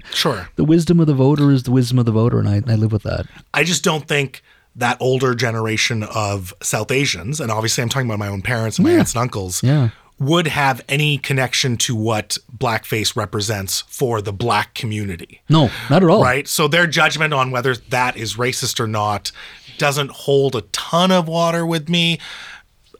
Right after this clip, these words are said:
Speaker 1: because they're, they might not be attuned to what that symbolizes.
Speaker 2: But they vote, and they're attuned to s-, certain type of racism.
Speaker 1: Sure.
Speaker 2: Right?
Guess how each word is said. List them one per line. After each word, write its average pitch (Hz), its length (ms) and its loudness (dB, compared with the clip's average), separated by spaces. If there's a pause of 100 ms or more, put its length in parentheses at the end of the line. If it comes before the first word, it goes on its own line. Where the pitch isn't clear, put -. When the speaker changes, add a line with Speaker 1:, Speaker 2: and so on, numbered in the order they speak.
(140)
Speaker 1:
because 185 280 0
they're, 180 180 4
they 170 160 0
might 165 320 0
not 156 320 0
be 143 340 -2
attuned 147 520 0
to 135 240 0
what 120 280 -2
that 117 260 -2 (180)
symbolizes. 113 640 -6
Speaker 2:
But 113 120 0
they 107 140 2
vote, 160 420 0 (220)
and 113 140 4
they're 110 100 6
attuned 139 340 2
to 123 60 4
s-, - 160 -2 (200)
certain - 420 2
type 113 220 0
of 98 100 0
racism. 95 460 -2
Speaker 1:
Sure. - 240 -2
Speaker 2:
Right? 135 280 4